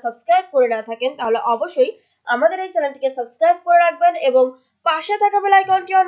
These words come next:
করে রাখবেন নিত্যদিনের ভিডিওর notification পেতে। So viewers, আ-, মার্চ মাসের upcoming আড-, update সমূহের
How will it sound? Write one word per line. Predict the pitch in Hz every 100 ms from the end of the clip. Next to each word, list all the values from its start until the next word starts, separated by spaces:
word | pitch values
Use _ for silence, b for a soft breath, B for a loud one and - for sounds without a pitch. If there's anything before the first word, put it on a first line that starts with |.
| 370
করে | 370
রাখবেন | 349 370 349 294
নিত্যদিনের | 285 294 285 285 277 247
ভিডিওর | 262 311 370 320
notification | 285 254 220 202 208 196
পেতে। | 190 190 196 _ _ -
So | 381 370
viewers, | 403 415 - - 240
আ-, | 254
মার্চ | 269 349 440
মাসের | 415 392 339 - 247
upcoming | 254 339 339 381 370 254
আড-, | 254 247 277 262
update | 262 233 339 -
সমূহের | 370 370 392